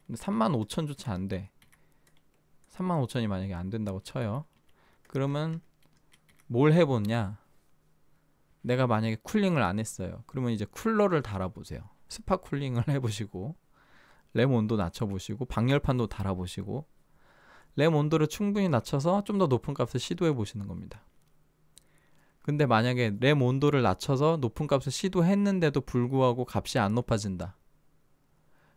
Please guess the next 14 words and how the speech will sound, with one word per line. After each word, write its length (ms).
그럼 240
뭐예요? 400
어, 560
거기에, 680
거기가 460
램의 300
물리적으로 760
한계, 640
요 280
램에 300
사용된 560
특정 420
칩의, 880
어, 800